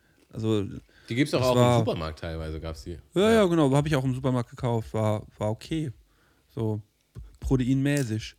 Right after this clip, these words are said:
Speaker 2: <laughs> Alles für
Speaker 1: Ähm,
Speaker 2: die Gains.
Speaker 1: <laughs> alles, alles für die Gains.
Speaker 2: Äh, ich hab
Speaker 1: Ja,
Speaker 2: tatsächlich
Speaker 1: aber bei mir ist auch
Speaker 2: Ja.
Speaker 1: Hä?
Speaker 2: Erzähl du.
Speaker 1: Aber bei mir ist auch, äh, relativ, relativ lame, halt einfach nur irgendwie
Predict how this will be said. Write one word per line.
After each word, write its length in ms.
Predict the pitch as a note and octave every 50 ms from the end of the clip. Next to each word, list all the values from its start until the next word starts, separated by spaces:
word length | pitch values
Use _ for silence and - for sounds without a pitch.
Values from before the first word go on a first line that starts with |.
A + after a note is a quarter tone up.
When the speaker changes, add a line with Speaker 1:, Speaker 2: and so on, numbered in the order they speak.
| -
Speaker 2:
<laughs> 540 | - A#2+ - C#3+ - - G2 A#2+ - - -
Alles 420 | - A2+ A#2 A#2 A#2+ A#2 B2 A#2+ A#2+
für 60 | A#2
Speaker 1:
Ähm, 40 | A#2+
Speaker 2:
die 60 | A2 F#2+
Gains. 400 | A2 G#2+ A2 G#2 F2+ E2+ - - - - - - - - - -
Speaker 1:
<laughs> 480 | - - - - B3 - - A#3+ - -
alles, 340 | B2 A#2 A#2+ - - -
alles 200 | - D3+ C3+ -
für 80 | - C#3+
die 60 | B2+
Gains. 400 | - - C3 B2 B2+ A#2+ - - - - - - - - - - - _ _ _ - _ _ _ _ _ _ _ _ _ _ _ - - -
Speaker 2:
Äh, 180 | - G#2+ A2+ - - - _ _ _ - - - - - - - - -
ich 80 | - A#2+
hab 60 | B2+
Speaker 1:
Ja, 80 | A2 B2
Speaker 2:
tatsächlich 240 | D3 C#3 D#3 D#3+ E3 C3+
Speaker 1:
aber 140 | C3+ C#3+ C#3+
bei 20 |
mir 160 | D3 D#3+ F3+
ist 120 | F3+ - D#3+
auch 180 | C#3+ D#3 D#3+ D3 G#2 - - - - - - - _ _ _ - -
Speaker 2:
Ja. 80 | C#3
Speaker 1:
Hä? 60 | F3 F#3+ -
Speaker 2:
Erzähl 240 | - - - G2 F2+
du. 120 | E2+ E2 D#2 -
Speaker 1:
Aber 200 | - A2 A#2 B2+
bei 100 | A#2+ C3+
mir 120 | C3+ D3 D#3+
ist 80 | D#3 D3+
auch, 180 | C#3 C#3+ D3 B2+
äh, 40 | C3+
relativ, 800 | A2+ G#2 B2+ B2+ C3+ C3+ C3+ B2+ - - C3+ A#2+ - - - - - - - - _ _ _ _ _ _ -
relativ 340 | B2 A#2+ A#2+ B2+ A#2 - -
lame, 420 | G#2 G2 G2+ G#2 A2+ A#2 A2 F2+
halt 100 | A#2 A2
einfach 240 | D#2+ A2 A#2 B2 A#2+
nur 160 | A#2 A2+ G2
irgendwie 580 | F#2 A2 A2 A2+ A2+ A2 G#2+ G#2+ A2 A2 A2